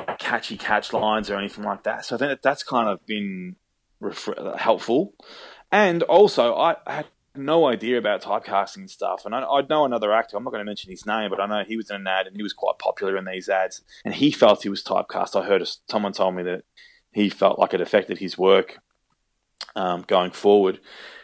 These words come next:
So all I could do was monitor what was happening going forward, and I kept getting into, um, casting agents' rooms, and I, and I, and I was lucky enough to get cast in a bunch of shows. So it didn't seem to affect me.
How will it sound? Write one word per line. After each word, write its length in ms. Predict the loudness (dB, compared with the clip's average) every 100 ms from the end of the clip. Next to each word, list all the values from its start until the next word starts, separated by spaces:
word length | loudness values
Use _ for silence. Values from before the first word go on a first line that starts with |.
| _
So 400 | -8 0 2 2 -2 4
all 180 | 6
I 60 | 6
could 140 | 4
do 100 | -2
was 160 | -2 -2
monitor 480 | -2 -2 -2 -2 -2
what 240 | 0 -2
was 120 | -2
happening 340 | -6 -4 -6 -6
going 240 | -4 -4
forward, 420 | -4 -2 0 -2 -4 -10
and 200 | -12 -14 -10
I 80 |
kept 220 | -4 -4 -2
getting 300 | -4 -2 -6
into, 460 | -8 -10 -8 -8 -12 _ -8
um, 220 | -2 -2
casting 460 | -2 2 2 2 -4
agents' 320 | -4 -6 -8
rooms, 360 | -4 -2 -2 -6
and 140 | -2
I, 160 | -2 -2
and 140 | -2
I, 160 | -2 0
and 220 | -2 -8 -8
I 80 | -4
was 140 | -2
lucky 220 | 0 0 0
enough 120 | -4
to 60 |
get 160 | -6 -6
cast 320 | 0 0 -2
in 60 | -8
a 20 |
bunch 200 | -4 -4
of 40 | -4
shows. 380 | 2 2 2
So 240 | 4 4 4 0 -20 -20 -20 -20 _ _ -8
it 220 | -8 -6
didn't 200 | -2 -2
seem 260 | 0 -4 0
to 100 | 0
affect 300 | 0 -2 0
me. 240 | -4 -4